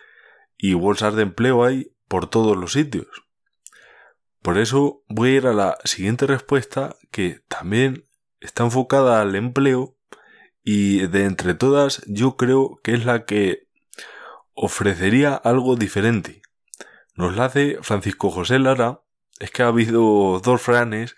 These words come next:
que han participado y él lo que contempla es que en lugar de que se solicite empleo, se ofrezca al que percibe la ayuda. Y si se rechaza, quitarle la paga de por vida.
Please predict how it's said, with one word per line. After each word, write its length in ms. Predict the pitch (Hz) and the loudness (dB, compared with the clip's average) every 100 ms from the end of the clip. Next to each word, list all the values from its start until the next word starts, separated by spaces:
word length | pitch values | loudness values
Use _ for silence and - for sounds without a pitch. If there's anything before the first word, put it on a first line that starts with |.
| - | -6
que 80 | 110 | -4
han 100 | 107 | -2
participado 760 | 107 104 104 104 117 104 - _ _ - - - - - - - - _ | -2 0 0 2 2 0 -4 _ _ -20 -20 -20 -20 -20 -20 -20 -20 _
y 260 | 104 101 117 | 0 2 4
él 300 | 131 139 - | 2 0 -6
lo 220 | 104 104 | -4 -2
que 140 | - 92 | -2 -2
contempla 760 | 92 87 135 139 135 135 - _ | -2 0 0 0 0 -2 -4 _
es 440 | 117 127 127 - - _ - | -2 0 0 -6 -14 _ -2
que 460 | 101 95 - - - | 0 0 -2 -6 -2
en 180 | 92 | 0
lugar 540 | 87 90 120 139 - _ | 2 2 2 0 -4 _
de 260 | 92 90 90 | -8 -8 -2
que 240 | 92 82 | -2 -2
se 140 | - | -2
solicite 520 | 85 87 82 101 123 139 | 0 0 0 0 0 -2
empleo, 440 | 123 139 135 139 - - - | 0 2 2 -2 -12 -20 -16
se 160 | - | -10
ofrezca 480 | 85 127 143 - - - - | -2 -2 -2 -6 -16 -16 -6
al 180 | 98 | -4
que 160 | 87 98 | 0 -2
percibe 420 | - 85 113 113 | 0 0 2 4
la 100 | 101 | 4
ayuda. 380 | 107 143 101 - _ _ _ - _ _ | 4 2 0 -6 _ _ _ -20 _ _
Y 120 | 95 | -4
si 100 | 104 | -2
se 180 | 117 139 | 0 2
rechaza, 600 | 139 127 131 120 120 120 _ _ | 0 2 0 0 -4 -6 _ _
quitarle 480 | - 92 - 113 110 | -8 -4 0 2 2
la 180 | 104 87 | 2 0
paga 220 | 120 113 | 0 2
de 100 | 101 | 0
por 180 | 82 92 | -2 0
vida. 280 | 143 123 | 0 0